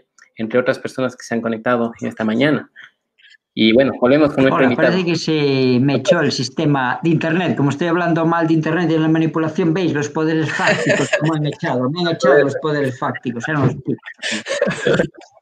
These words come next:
Speaker 2: Bueno, eh, estaba, yo creo que me oísteis del compromiso de los derechos fundamentales y la última idea que resume mi exposición científica sería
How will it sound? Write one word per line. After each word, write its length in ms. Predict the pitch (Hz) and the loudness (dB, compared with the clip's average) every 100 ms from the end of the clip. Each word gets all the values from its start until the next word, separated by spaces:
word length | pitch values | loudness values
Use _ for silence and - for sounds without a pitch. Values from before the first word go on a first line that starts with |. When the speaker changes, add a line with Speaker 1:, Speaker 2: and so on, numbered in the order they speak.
| _ 143 | _ -4
Speaker 2:
Bueno, 380 | 135 139 135 131 175 | 0 2 2 0 -2
eh, 340 | 160 156 156 | 0 0 0
estaba, 420 | 156 175 202 196 170 | -2 -2 -2 0 0
yo 160 | 180 | 0
creo 220 | 190 190 | 0 -2
que 80 | 175 | 0
me 160 | 165 165 | 0 2
oísteis 420 | 170 - 160 139 | 0 -2 -2 0
del 240 | 147 147 | 0 0
compromiso 840 | 147 143 143 143 160 - 147 143 135 | 0 -2 0 0 0 0 -2 -2 -2
de 100 | 135 | -4
los 180 | 135 131 | -6 -8
derechos 320 | 131 - - | -12 -18 -20
fundamentales 720 | 139 139 147 147 180 180 - | -20 -18 -12 -2 0 0 -4
y 120 | 147 | -8
la 80 | 147 | -4
última 320 | 156 156 147 | -4 -2 -4
idea 280 | 143 165 131 | -4 -2 -4
que 100 | 117 | -6
resume 400 | 110 - 131 127 | -16 -12 -6 -4
mi 100 | 123 | -4
exposición 500 | 120 - 127 120 131 | -10 -12 -12 -6 -6
científica 540 | 123 135 131 147 147 143 | -6 -8 -6 -6 -2 -4
sería 480 | - 127 147 147 | -2 -2 0 0